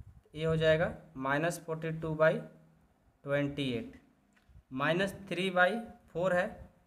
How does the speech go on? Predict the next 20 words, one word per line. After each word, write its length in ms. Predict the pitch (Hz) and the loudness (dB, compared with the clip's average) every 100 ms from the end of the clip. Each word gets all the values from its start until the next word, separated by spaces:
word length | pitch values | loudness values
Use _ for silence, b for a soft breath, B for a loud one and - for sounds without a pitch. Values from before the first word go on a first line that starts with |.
| - | -18
इसको 240 | 147 170 | -12 -10
फ़ोर्टीन 380 | 160 165 160 180 | -6 -4 -2 -2
से 100 | 180 | -2
कर, 220 | 180 156 | -2 -4
फ़ोर्टीन 280 | 143 160 175 | -4 -4 -2
से 120 | 185 | -4
नहीं, 160 | 190 - - - - - - | -4 -4 -6 -14 -18 -20 -14
सेवन 320 | - 160 180 | 0 2 2
से 120 | 165 | 0
करना 280 | 143 123 120 | -2 -2 -2
होगा, 320 | 113 110 110 113 _ _ _ _ _ _ _ _ _ - | -4 -4 -8 -12 _ _ _ _ _ _ _ _ _ -14
ये 120 | 147 | -8
आ 40 | 151 | -2
जाएगा 280 | 156 151 151 | -2 0 2
माइनस 400 | 143 143 160 160 | 2 2 0 -4
ट्वेंटी 400 | 156 143 143 147 | -2 0 0 -2
वन 240 | 143 143 135 | 0 0 2
बाई 140 | 143 214 - - | 0 -2 -10 -14
ट्वेंटी 400 | 123 117 120 139 | -10 -8 -8 -8
एट। 220 | 139 143 | -8 -10